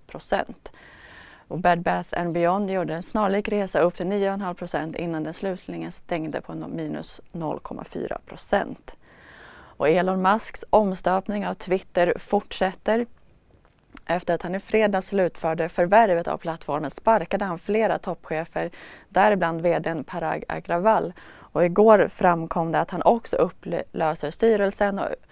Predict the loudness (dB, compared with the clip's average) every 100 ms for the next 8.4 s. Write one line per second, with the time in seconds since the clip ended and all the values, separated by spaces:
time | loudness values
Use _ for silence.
0 | -10 -2 -2 -2 -6 -4 -6 2 4 4
1 | -2 -6 -6 -8 -10 -10 -8 -4 -2 -2
2 | -4 -2 -2 -4 -14 -20 -20 -20 -20 -8
3 | -2 0 2 2 2 -2 -4 -16 -4 0
4 | 2 0 -2 -4 -4 -2 -4 -2 2 2
5 | 2 -8 -8 -8 -12 -10 -6 -6 0 2
6 | 4 2 -2 -2 -4 -8 -6 -8 -8 -14
7 | -12 -14 -10 -2 0 0 2 4 4 2
8 | -8 -12 -16